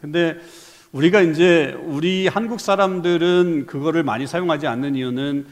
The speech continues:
개역 개정판이 많이 안 들어있기 때문에, 그냥 옛날 개역 한글판만 들어있기 때문에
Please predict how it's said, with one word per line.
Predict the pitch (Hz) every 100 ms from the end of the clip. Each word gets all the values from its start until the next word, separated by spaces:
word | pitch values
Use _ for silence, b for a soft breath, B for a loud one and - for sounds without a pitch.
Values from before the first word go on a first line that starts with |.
| B B
개역 | - 123 143 170
개정판이 | 135 139 156 147 131 135
많이 | 127 104
안 | 110 104
들어있기 | 127 135 123 120
때문에, | 110 98 92 120
그냥 | 156 123
옛날 | 117 131 151 143
개역 | 120 117 120
한글판만 | 139 156 160 135 135 135
들어있기 | 123 117 117
때문에 | 123 107 120 151 107